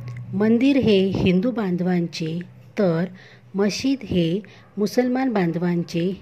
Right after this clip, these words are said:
प्रार्थनास्थळ आहे, त्याचप्रमाणे चर्च हे ख्रिश्चन बांधवांचे प्रार्थनास्थळ आहे. पुढे हे चित्र आहे स्मारकाचे. पुढे बघा,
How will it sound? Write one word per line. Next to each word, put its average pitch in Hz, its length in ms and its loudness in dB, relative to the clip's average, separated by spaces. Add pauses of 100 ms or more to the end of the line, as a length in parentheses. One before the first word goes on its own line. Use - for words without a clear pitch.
(160)
प्रार्थनास्थळ 202 840 -2
आहे, 190 320 -2 (440)
त्याचप्रमाणे 180 840 -2 (460)
चर्च 262 360 0
हे 175 400 0 (360)
ख्रिश्चन 190 540 -2
बांधवांचे 196 800 -2 (320)
प्रार्थनास्थळ 165 760 -6 (240)
आहे. 156 420 -4 (1500)
पुढे 240 300 2 (300)
हे 254 140 0
चित्र 226 320 -4
आहे 214 300 0 (560)
स्मारकाचे. 185 800 -4 (1700)
पुढे 240 160 0
बघा, 185 340 -2